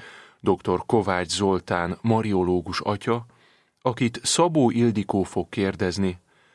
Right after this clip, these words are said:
Tótné Karsai Andrea, a Boldog Asszony Köre Egyesület képviseletében,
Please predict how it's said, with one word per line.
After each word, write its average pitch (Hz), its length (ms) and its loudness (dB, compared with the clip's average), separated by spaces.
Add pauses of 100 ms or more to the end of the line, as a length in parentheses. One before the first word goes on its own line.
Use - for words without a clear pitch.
(340)
Tótné 135 540 2
Karsai 120 640 2
Andrea, 107 640 0 (500)
a 107 200 2
Boldog 127 600 2
Asszony 110 500 0
Köre 98 260 2
Egyesület 95 680 -2
képviseletében, 95 1160 -4